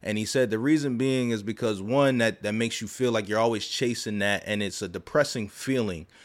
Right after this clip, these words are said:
as opposed to thinking that I, I am in the midst of the journey, I'm in the midst of the grind now. But two, when you, some of the companies you just mentioned, when you think about an Apple, you think about an Amazon, you think about a Tesla, you think about any of these stocks, Berkshire Hathaway,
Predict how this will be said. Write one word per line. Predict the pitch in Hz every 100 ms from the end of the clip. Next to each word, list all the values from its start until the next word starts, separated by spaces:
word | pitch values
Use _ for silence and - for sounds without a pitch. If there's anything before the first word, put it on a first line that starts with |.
| - -
as | 104 98
opposed | 101 127 113
to | 101
thinking | - 120 113
that | 104 101
I, | 104 104
I | 120 123
am | 117
in | 127 143
the | 117
midst | 135 - -
of | 107
the | 101
journey, | 107 110 107
I'm | 107 110
in | 135
the |
midst | 127 135 -
of | 104
the |
grind | 92 113 110 98
now. | 107 110 82 - - - - -
But | 117 110
two, | - 170 190 156 120 104 _ _ _
when | - 117
you, | 117 110 - _
some | - 156
of | 143
the |
companies | - 151 131 123 110
you | 151
just | 131 117 113
mentioned, | 104 101 104
when | 104
you |
think | 101 143
about | 147 131 113
an | 92
Apple, | 104 101 - 85 - - _
you | -
think | 131
about | 139 131 117
an | 82
Amazon, | 107 104 95 87 82 87
you |
think | 107 196
about | 165 139
a |
Tesla, | - 107 92 -
you | 95
think | 95 151
about | 135 127 120
any | 156 143
of |
these | 110
stocks, | - 92 -
Berkshire | - 131 - 123 113
Hathaway, | 120 120 104 85